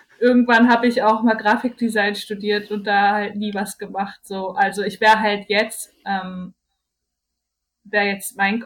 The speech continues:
Einkommen wichtig in der Familie, würde ich wahrscheinlich echt etwas machen, was ich überhaupt nicht machen wollen würde,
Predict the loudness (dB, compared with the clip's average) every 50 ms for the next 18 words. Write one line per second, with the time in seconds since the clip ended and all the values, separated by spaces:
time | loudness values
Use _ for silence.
0 | -10 _ -6 -4 -2 -2 -2 -2 -2 -6 -6 -4 -4 -4 -4 -6 -6 -6 -6 -6
1 | -6 -6 -10 -8 -8 -10 -10 -12 -16 -18 -16 -14 -14 -12 -12 -10 -8 -8 -8 -8
2 | -10 -10 -12 -12 -10 -10 -12 -12 -14 -16 -12 -12 -12 -10 -8 -6 -6 -6 -6 -8
3 | -8 -8 -8 -10 -10 -10 -12 -8 -8 -8 -8 -8 -12 -10 -10 -8 -6 -6 -6 -6
4 | -6 -8 -6 -6 -6 -6 -8 -12 -16 -12 -8 -6 -6 -6 -6 _ -14 -20 -16 -14
5 | -14 -14 -14 -14 -18 -16 -12 -12 -10 -8 -10 -10 -8 -6 -4 -2 0 0 2 0
6 | 0 -2 -4